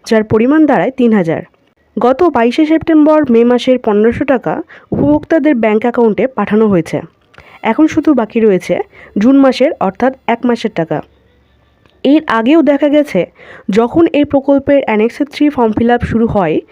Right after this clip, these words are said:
তার আগেই বকেয়া সমস্ত টাকা দিয়ে দেওয়া হয়। এইবারও এরকমটা হতে পারে বলেই সূত্র মারফত জানা গেছে। সূত্র মারফত আরও খবর পাওয়া গেছে যে পুজোর আগেই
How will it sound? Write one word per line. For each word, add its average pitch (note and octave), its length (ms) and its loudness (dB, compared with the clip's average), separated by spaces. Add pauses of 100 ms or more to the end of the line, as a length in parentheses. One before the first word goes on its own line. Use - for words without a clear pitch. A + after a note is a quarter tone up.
(460)
তার B3+ 220 0
আগেই C4+ 300 0 (320)
বকেয়া A3 360 0
সমস্ত D4 340 -2 (140)
টাকা G3 200 -2 (420)
দিয়ে A#3 240 2
দেওয়া G#3+ 200 2
হয়। D#3 180 -4 (720)
এইবারও D#4+ 420 4 (240)
এরকমটা C#4+ 480 2
হতে A3+ 260 -2
পারে C#4 240 0
বলেই A3 300 0 (240)
সূত্র - 340 -4
মারফত D4 320 0
জানা A3 240 0
গেছে। F3 280 -4 (840)
সূত্র D4 280 -2
মারফত E4 340 0 (100)
আরও A3+ 220 0
খবর C#4 280 0
পাওয়া D4 180 2
গেছে C4 360 0
যে A#3+ 120 0 (100)
পুজোর B3 280 2 (140)
আগেই A3+ 340 0